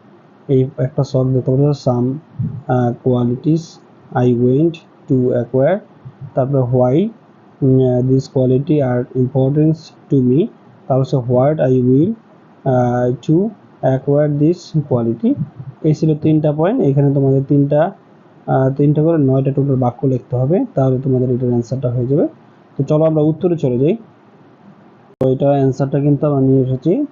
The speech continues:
তোমরা দেখতে পাচ্ছ এখানে অ্যান্সারটা। তো এখানে প্রথমটা যেই, আহ, প্রথম যে পয়েন্টটা তুমি এখানে দিবা, এক নাম্বার যে পয়েন্টটা, এখানে হচ্ছে, আহ, প্যাট্রিয়টিজম অর্থাৎ কি দেশ, আহ, দেশপ্রেম। তো এটা তোমাদের যে বাক্যটা তোমরা লিখবা, এটা সেই পাশে দেওয়া আছে।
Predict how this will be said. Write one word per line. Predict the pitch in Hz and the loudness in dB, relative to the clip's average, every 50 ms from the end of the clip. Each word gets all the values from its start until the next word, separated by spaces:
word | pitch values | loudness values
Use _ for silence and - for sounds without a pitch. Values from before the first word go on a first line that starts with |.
| - - | -6 -2
তোমরা | 139 135 135 | 0 0 2
দেখতে | 135 135 131 131 - 147 | 0 0 -2 0 0 0
পাচ্ছ | 139 143 143 143 - | 2 2 0 0 0
এখানে | 151 143 135 147 143 | -2 0 2 2 2
অ্যান্সারটা। | 139 135 131 135 - 143 139 143 185 170 214 240 - - - - - - - - _ _ - - | 2 0 -2 -2 -2 -4 -4 0 -2 -2 -2 -2 -10 -20 -20 -20 -20 -20 -20 -20 _ _ -4 -2
তো | 151 | 0
এখানে | 151 156 175 175 165 | 0 2 2 0 0
প্রথমটা | 156 165 156 156 - 170 175 175 170 165 175 165 160 | 0 -2 -2 -2 0 0 2 2 2 2 0 -2 0
যেই, | 156 156 151 147 147 147 - 160 151 | 2 2 2 2 2 0 0 0 2
আহ, | 147 143 139 135 139 - | 2 2 2 0 0 0
প্রথম | 143 139 135 - 156 156 156 160 156 | -2 -2 0 0 0 2 2 2 2
যে | 147 143 143 139 139 | 2 2 0 0 0
পয়েন্টটা | - 139 135 135 135 135 139 143 | -2 -2 0 0 0 0 0 -2
তুমি | 139 - 135 135 131 | -2 -2 -2 0 0
এখানে | 127 123 139 131 127 | 0 0 0 0 0
দিবা, | 123 127 123 127 127 147 175 196 - - | 2 0 0 0 0 -4 -4 -6 -6 -6
এক | 139 123 - | -4 -2 0
নাম্বার | 135 131 127 127 131 127 | 0 2 2 2 0 0
যে | 135 131 127 127 | 0 -2 -2 0
পয়েন্টটা, | - 127 123 127 127 127 139 170 165 | -2 -2 -2 -2 -4 -2 0 0 0
এখানে | 151 143 - 147 143 139 | 0 0 0 2 2 2
হচ্ছে, | 139 143 160 160 190 208 - _ _ _ _ _ - - - - | 0 0 -2 -4 -4 -4 -10 _ _ _ _ _ -20 -20 -8 -4
আহ, | 131 131 131 131 131 131 131 131 131 131 131 131 131 123 - | -2 0 0 2 2 2 2 2 2 0 0 -2 -4 -8 -4
প্যাট্রিয়টিজম | - 139 139 131 - - - 147 143 143 139 143 151 180 240 247 233 | -2 -2 -2 -2 -2 -2 0 2 2 2 2 2 0 0 -2 -4 -4
অর্থাৎ | - 139 123 120 - 135 - | -2 -2 -2 -2 -2 -4 -2
কি | - 135 | 0 -2
দেশ, | 131 135 123 127 127 - - - - - | 0 0 -2 -2 -4 -8 -18 -20 -16 -14
আহ, | 156 - 143 135 127 127 123 | -10 -6 -4 -2 -2 -2 -2
দেশপ্রেম। | 120 127 127 123 - - - 175 208 302 320 302 - - - - | 0 -2 -2 -4 -4 -6 -4 0 0 0 0 -2 -6 -18 -8 -4
তো | 131 | 0
এটা | 127 131 139 156 156 | 0 0 0 0 -2
তোমাদের | 156 156 160 156 156 151 | 0 0 0 2 0 0
যে | 147 151 147 | 2 0 2
বাক্যটা | 143 143 135 135 - 151 151 147 | 2 2 -2 -2 -2 -4 -4 -2
তোমরা | 147 156 151 143 135 | 0 0 2 2 2
লিখবা, | 131 131 131 131 135 143 151 175 185 | 2 2 2 0 0 0 0 0 0
এটা | - 151 156 | -2 -4 -4
সেই | 139 - 147 131 127 | -4 -2 0 0 0
পাশে | 139 139 135 - - | 0 -2 -4 -2 -2
দেওয়া | 135 131 123 127 127 127 | -2 0 0 2 0 0
আছে। | 123 - 202 | 0 -2 -6